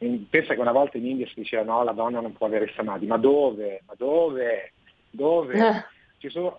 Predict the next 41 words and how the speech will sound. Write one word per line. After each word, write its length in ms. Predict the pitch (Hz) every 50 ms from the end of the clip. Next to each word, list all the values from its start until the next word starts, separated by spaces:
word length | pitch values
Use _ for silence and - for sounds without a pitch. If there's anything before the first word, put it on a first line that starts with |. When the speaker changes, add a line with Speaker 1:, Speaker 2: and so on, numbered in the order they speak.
| - -
Speaker 1:
ci 100 | 208 202
sono 200 | - 160 160 160
più 140 | - 170 151
donne 260 | 160 170 180 180 175
illuminate 640 | 165 160 156 156 147 143 139 147 160 170 - 180 147
di, 300 | 135 131 127 127 123 120
lasciamo 280 | 120 - - 147 147 117
stare. 360 | - - 101 95 92 92 - - -
Io 200 | - 147 160 147
penso 260 | - - 117 101 - 107
così, 320 | 107 107 92 85 87 87 _ _
comunque 340 | - 107 107 110 101 - 101
è 40 | 90
vero, 260 | 92 95 - 87 82
eh. 180 | 85 90 98 98 _ _ _ _ _ _ _ _ _ _ _ _
È 60 | -
vero, 260 | 98 101 92 92 87 90
eh. 60 | -
Ci 120 | - - 98
sono 140 | 113 107
Speaker 2:
Sì. 60 | 104 180
Speaker 1:
tante, 680 | - 131 131 - - 127 110 104 104 101 101 98 98 -
ci 80 | - -
sono 160 | - - 110
state 260 | - - 117 107 110 -
tante 340 | - 131 135 139 127 - 107
donne 320 | 101 110 104 107 104 101
illuminate 640 | 98 95 95 98 98 95 104 107 117 117 - - 123
nella 160 | 110 101 92
storia 560 | - - - - 120 123 131 135 143 147 139 -
che 120 | - 104
sono 140 | - 110 98
state 260 | - - 113 - 110
però 300 | - - 107 104 104 107 - _ _ _ _ _
tenute 340 | - - 98 101 90 - 107
nascoste 640 | 95 82 - - - 76 78 - - - - 78 - _ _ _ _ _ _ _ _ _ - - - - - _ -
per 160 | - 110 -
far 180 | - 120 113
emergere 420 | 117 107 104 104 101 98 104 117 110
Speaker 2:
Mm. 40 | 101
Speaker 1:
sempre, 680 | - - 95 92 - 107 107 98 90 82 - -